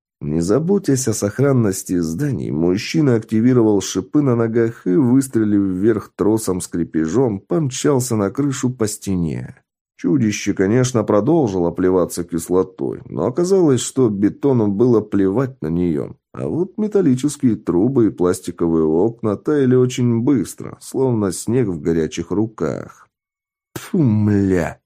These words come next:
ужаснулся босс, оказавшись на уровне головы твари. Выглядела она просто отвратительно. По сравнению с ней Джабба Хат был божественно красив. Одно хорошо,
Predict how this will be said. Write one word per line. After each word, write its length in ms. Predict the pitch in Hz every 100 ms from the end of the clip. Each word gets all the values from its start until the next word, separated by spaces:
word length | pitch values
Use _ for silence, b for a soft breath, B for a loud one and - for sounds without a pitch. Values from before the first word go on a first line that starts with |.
| _ -
ужаснулся 1000 | 156 123 104 101 104 110 107 - 82 78
босс, 460 | 80 139 101 -
оказавшись 840 | 67 - 95 151 165 127 117 107
на 140 | 110 104
уровне 400 | 117 117 104 101
головы 540 | 98 98 95 90 78
твари. 640 | - - 92 85 62 - - _
Выглядела 800 | - 170 131 107 98 95 95 87
она 220 | 85 101 101
просто 560 | - 143 131 - 113
отвратительно. 880 | 107 110 107 107 139 127 80 67 60 -
По 60 |
сравнению 640 | - 87 110 107 104 98 90
с 140 | -
ней 240 | 113 123
Джабба 560 | 104 87 90 101 101 95
Хат 340 | - 120 110
был 220 | 101 90 85
божественно 720 | 87 87 120 123 127 110 107
красив. 840 | 104 101 95 - - 62 - - _ _ -
Одно 420 | 190 175 196 143
хорошо, 640 | - 90 92 - - -